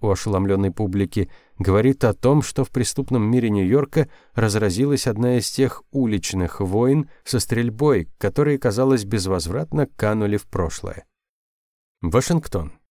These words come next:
Сопкор известий Палладин. Среди бела дня в самом центре Манхэттена на глазах у сотен людей трое в плащах приблизились к остановившемуся у тротуара Линкольну, выхватили из-под полы полуавтоматическое револьверы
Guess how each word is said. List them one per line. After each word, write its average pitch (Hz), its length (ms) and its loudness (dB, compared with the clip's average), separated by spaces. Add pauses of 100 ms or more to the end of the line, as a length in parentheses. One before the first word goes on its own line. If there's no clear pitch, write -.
(140)
Сопкор 139 640 2
известий 113 680 0
Палладин. 104 760 -2 (540)
Среди 120 440 0
бела 139 320 2
дня 131 320 2
в - 80 -6
самом 117 380 2
центре 131 420 0
Манхэттена 95 720 -2 (160)
на 104 160 2
глазах 104 460 0
у 113 60 -2
сотен 120 380 -2
людей 95 380 0
трое 117 380 -2
в - 80 -8
плащах 127 520 -2
приблизились 131 680 0
к - 100 -8
остановившемуся 135 1000 -2
у 127 100 -6
тротуара 120 500 0
Линкольну, 101 640 0 (300)
выхватили 131 600 0
из-под - 420 -6
полы 117 300 0
полуавтоматическое 107 1000 -2
револьверы 95 680 2